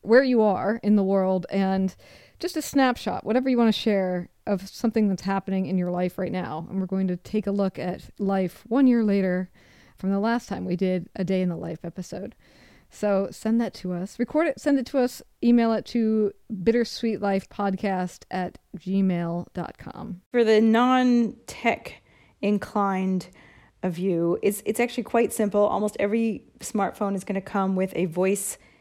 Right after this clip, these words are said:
Speaker 2: recording app. So find yours, tape yourself, and then there should be a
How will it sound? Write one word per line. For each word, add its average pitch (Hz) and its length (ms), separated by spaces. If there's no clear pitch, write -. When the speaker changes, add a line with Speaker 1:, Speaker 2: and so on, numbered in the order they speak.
Speaker 2:
recording 185 640
app. 175 360
So 185 120
find 202 400
yours, 190 640
tape 233 280
yourself, 190 680
and 202 160
then 202 160
there 196 100
should 202 220
be 220 320
a 180 280